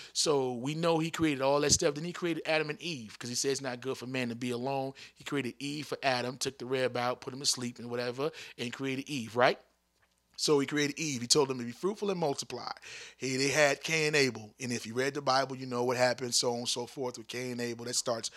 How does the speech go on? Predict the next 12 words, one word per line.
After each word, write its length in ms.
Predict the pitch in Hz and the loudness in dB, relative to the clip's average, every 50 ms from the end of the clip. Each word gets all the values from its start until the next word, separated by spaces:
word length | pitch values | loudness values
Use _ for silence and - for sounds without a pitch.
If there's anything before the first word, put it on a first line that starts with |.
| - - - - - | -12 -16 -16 -10 -6
that 140 | 120 123 - | -2 0 2
started 300 | - 131 123 117 113 107 | 4 4 4 4 2 0
an 60 | - - | -4 -4
ugly 280 | 139 131 120 123 120 117 | -4 -4 -4 -2 -2 0
cycle 340 | - - 113 117 113 117 | 2 2 2 0 -2 -8
between, 640 | 110 120 113 - - 135 127 123 117 117 113 113 110 - - - - - _ - | -8 -4 -2 -2 -2 -2 -2 -4 -4 -4 -6 -6 -8 -10 -14 -20 -20 -20 _ -8
uh, 260 | - 113 110 - 90 - | -8 -8 -6 -6 0 2
two 200 | - - 139 123 | 2 2 2 0
brothers. 520 | 117 120 120 120 117 123 123 127 127 - | -2 0 0 0 0 0 -2 -2 -2 -4
Cain 360 | - - 135 131 131 127 131 | -2 -2 -2 -2 -2 -2 -4
was 140 | 131 131 123 | -4 -4 -4
je-, 240 | 123 135 127 131 | -2 -2 -2 -2